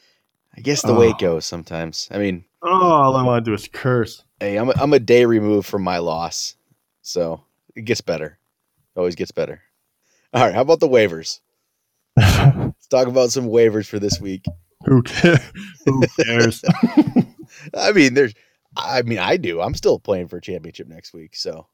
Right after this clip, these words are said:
Speaker 1: let's see. Who, who should I pick up? My number one guy for the week, one of 'em, D D Westbrook, who has been great lately. We don't really need to go into it too much here. I don't know. These ones, we're,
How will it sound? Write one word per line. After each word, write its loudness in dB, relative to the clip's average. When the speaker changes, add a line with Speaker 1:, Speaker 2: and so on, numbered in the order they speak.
Speaker 1:
let's -4
see. -6
Who, -8
who -6
should -6
I 0
pick -12
up? -20
My 2
number 4
one 4
guy 4
for -6
the 0
week, -2
one 0
of -2
'em, -6
D -6
D -4
Westbrook, -4
who 0
has 0
been 0
great -2
lately. -6
We -6
don't 0
really 0
need 0
to -8
go 4
into 2
it 0
too -2
much -2
here. -6
I 0
don't 4
know. 0
These -2
ones, -2
we're, -6